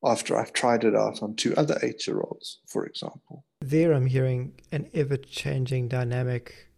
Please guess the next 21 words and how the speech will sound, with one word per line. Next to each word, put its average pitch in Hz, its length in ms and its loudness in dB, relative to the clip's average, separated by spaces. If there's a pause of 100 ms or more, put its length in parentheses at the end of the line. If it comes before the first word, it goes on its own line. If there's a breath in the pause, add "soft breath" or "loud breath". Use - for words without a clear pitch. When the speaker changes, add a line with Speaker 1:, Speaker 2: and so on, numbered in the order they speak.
Speaker 2:
father 127 560 -2
in 123 220 -4
relation 123 460 -4
to - 180 -12
ever-changing 127 680 -4
dynamic 120 480 -6
children. 175 480 -8 (320)
Speaker 1:
Yes, 165 320 8
yes, 123 220 6
yes. - 220 4
So 151 160 8
there's 151 320 6
all 214 240 8
of 165 120 6
those 143 280 4
variables - 680 4
at - 160 -14
play. 156 520 0 (280)
And 127 160 0
so 135 180 4
I'm, 139 180 4